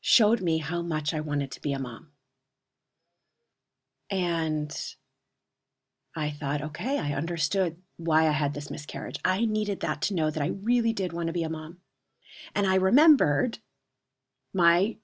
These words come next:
dream, my knowing, my inner knowing that I was gonna have a baby at forty-two. And so it made sense to me that I would miscarry at forty because I wasn't supposed to be pregnant at forty. I was supposed to be pregnant at forty-one so that I could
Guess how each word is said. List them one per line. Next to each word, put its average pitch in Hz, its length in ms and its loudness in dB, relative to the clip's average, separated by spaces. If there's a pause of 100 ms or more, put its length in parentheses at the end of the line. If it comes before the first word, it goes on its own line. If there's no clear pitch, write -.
(840)
dream, 226 640 4
my 165 340 4
knowing, 165 560 4
my 170 120 4
inner 196 240 -2
knowing 165 320 0
that 190 100 -2
I 165 40 2
was 165 100 -2
gonna 165 160 -6
have 160 180 -4
a - 40 0
baby 175 280 0
at - 60 -8
forty-two. 190 540 -4 (800)
And 190 360 -4
so 175 680 2 (1040)
it 196 140 4
made 202 200 2
sense 330 240 2
to 392 60 -2
me 269 360 0
that 220 120 0
I 202 100 4
would 185 160 2
miscarry 160 680 0
at 185 140 -4
forty 160 520 -2
because 233 240 2
I 233 60 6
wasn't 233 280 2
supposed 311 320 0
to - 80 -4
be 240 120 -2
pregnant 165 380 -2
at 170 140 -6
forty. 165 360 0
I - 60 2
was 269 100 2
supposed 233 220 -2
to - 60 -6
be 262 80 -4
pregnant 185 360 -4
at - 120 -6
forty-one 180 680 0
so 220 160 -2
that 180 180 -4
I 147 200 -2
could 165 460 -2